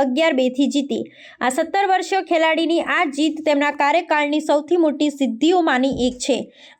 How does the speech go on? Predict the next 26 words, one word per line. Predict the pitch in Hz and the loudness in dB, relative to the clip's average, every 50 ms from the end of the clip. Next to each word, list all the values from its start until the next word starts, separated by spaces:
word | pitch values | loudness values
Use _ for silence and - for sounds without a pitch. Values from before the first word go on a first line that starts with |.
| 240 311 | 2 2
વિશ્વ | 339 330 320 359 392 392 381 | 2 2 2 2 2 2 2
રેન્કિંગમાં | 370 359 339 330 381 359 381 381 381 359 330 | 0 0 -2 -2 -2 0 2 0 0 2 2
તેતાળીસમા | 330 311 311 330 320 330 349 339 339 359 370 370 370 | 0 0 2 2 0 2 0 0 0 0 -2 0 2
ક્રમે | 330 311 294 294 302 269 | 0 2 2 2 0 0
આવેલી | - 262 277 269 285 285 285 330 302 - 269 | 0 0 0 2 2 2 2 2 2 2 2
અનહતે | 277 285 285 339 330 339 285 269 294 339 330 - - - _ _ _ - - | 2 2 2 2 2 2 2 2 2 2 -2 -4 -10 -20 _ _ _ -6 -2
છઠ્ઠી | 349 320 320 311 - - 403 440 415 | -2 -2 -2 -2 0 2 4 4 4
મેલિસા | 330 320 311 311 330 330 330 - 330 320 320 | 4 4 4 4 2 2 0 0 -2 0 2
પર | 302 311 311 277 | 2 2 2 2
એકતાળીસ | - 277 277 262 - 330 339 359 381 359 330 311 | 0 -2 -2 -2 0 0 2 0 0 -2 0 0
મિનિટની | 302 294 294 294 302 311 311 311 | 2 2 0 0 0 -2 -2 0
સંઘર્ષપૂર્ણ | 311 285 269 269 277 320 349 330 - - 339 339 339 330 294 | 0 2 2 2 2 2 0 0 -2 -2 0 0 2 2 2
મેચમાં | 269 277 277 285 - 277 269 277 262 | 2 2 0 0 -2 -2 0 0 0
વિજય | 277 262 277 330 330 330 311 | 0 0 0 2 2 4 4
મેળવ્યો, | 247 226 226 220 196 190 214 - _ _ _ _ _ - | 2 2 2 0 -2 -2 -4 -8 _ _ _ _ _ -4
જે | 233 233 269 262 | 0 0 2 2
તેમના | 285 277 277 285 285 285 | 2 0 0 0 -2 0
કાર્યકાળમાં | 302 302 302 359 349 359 349 359 349 370 370 370 349 | 0 0 0 0 0 0 0 2 2 0 0 0 0
પ્રથમ | 311 311 311 330 311 302 | 0 0 0 0 0 2
વખત | 302 294 294 339 320 330 320 | 0 0 2 2 0 0 0
ટોપ | 330 - 294 311 339 320 | -2 0 0 0 0 -2
ટ્વેન્ટીના | - - 311 302 294 294 285 294 302 294 294 294 302 330 349 339 - - - - _ - | -2 0 0 0 0 0 0 0 0 2 2 2 0 0 -2 -4 -8 -20 -20 -16 _ -2
ખેલાડી | 330 320 311 349 359 359 392 381 392 | 0 2 2 2 2 2 0 0 0
સામેની | 339 330 320 330 330 339 247 254 | 0 0 0 2 0 0 0 2
જીત | 285 294 269 285 - - | 0 0 -2 -2 -4 -2
છે. | 269 208 | -2 -2